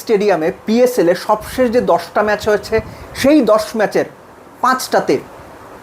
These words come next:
দুশোর উপরে রান হয়েছে, একশো নব্বই চেজ হয়েছে অনায়াসে, এবং দশ ম্যাচের সাতটা ম্যাচ জিতেছে পরে ব্যাট করা দল। এই যে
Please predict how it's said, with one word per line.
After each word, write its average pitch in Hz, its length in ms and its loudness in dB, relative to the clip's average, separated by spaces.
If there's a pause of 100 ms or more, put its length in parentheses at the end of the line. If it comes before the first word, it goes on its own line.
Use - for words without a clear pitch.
দুশোর 202 300 2
উপরে 160 200 0
রান 131 220 -4
হয়েছে, - 220 -10 (960)
একশো - 280 -2
নব্বই 254 360 4
চেজ 214 180 2 (100)
হয়েছে 165 240 0 (240)
অনায়াসে, 175 420 -4 (1160)
এবং 226 220 4 (960)
দশ 226 160 2 (140)
ম্যাচের 285 280 2 (320)
সাতটা - 480 -2
ম্যাচ 269 180 4
জিতেছে 247 280 2 (120)
পরে 254 220 6
ব্যাট 175 200 0
করা 160 200 0
দল। 127 100 -4 (640)
এই 254 120 6
যে 339 60 4